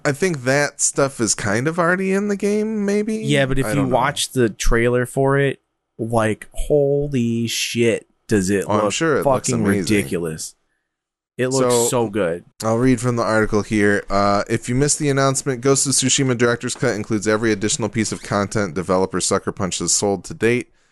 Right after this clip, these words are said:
Speaker 1: and a brand new separate adventure in the form of Iki Island.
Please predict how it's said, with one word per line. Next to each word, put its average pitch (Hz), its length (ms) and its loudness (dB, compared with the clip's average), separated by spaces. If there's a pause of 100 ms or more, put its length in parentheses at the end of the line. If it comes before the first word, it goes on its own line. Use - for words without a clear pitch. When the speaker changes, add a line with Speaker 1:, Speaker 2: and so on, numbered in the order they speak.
(160)
Speaker 1:
and 135 80 -2
a 131 40 0
brand 143 260 2
new 139 100 -2
separate 131 440 -2
adventure 104 440 0
in 98 200 -4
the 95 60 -2
form 101 280 -2
of 92 180 -4
Iki 101 420 -8
Island. 92 500 -4